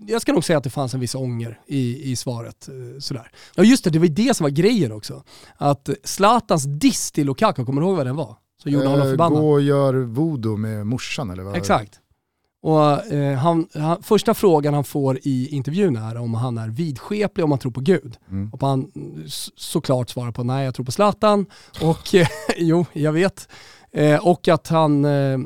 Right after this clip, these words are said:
Speaker 1: inte tror på döden, utan när det är, när det är dags att, att dra vi-, kila vidare, då är det svart.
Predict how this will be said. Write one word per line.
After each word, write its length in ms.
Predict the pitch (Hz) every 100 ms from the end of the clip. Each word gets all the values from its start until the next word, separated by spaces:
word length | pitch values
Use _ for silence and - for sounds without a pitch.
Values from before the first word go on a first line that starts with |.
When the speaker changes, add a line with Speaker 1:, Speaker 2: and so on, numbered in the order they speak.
| 156 151 -
Speaker 1:
inte 220 | 160 143 135
tror 120 | 139
på 60 | 131
döden, 560 | 151 185 196 208 190 165
utan 380 | 139 135 127 147
när 240 | 143 151
det 60 | 139
är, 200 | 135 123 - _ _ _ - _ -
när 160 | 139
det 100 | 147
är 280 | 147 143 143
dags 320 | 147 165 -
att, 460 | 147 143 131 - -
att 400 | 143 143 143 143
dra 120 | 156
vi-, 200 | 165 165
kila 200 | 175 180
vidare, 340 | 170 165 208
då 140 | 185 214
är 60 |
det 60 | 220
svart. 500 | - 120 - -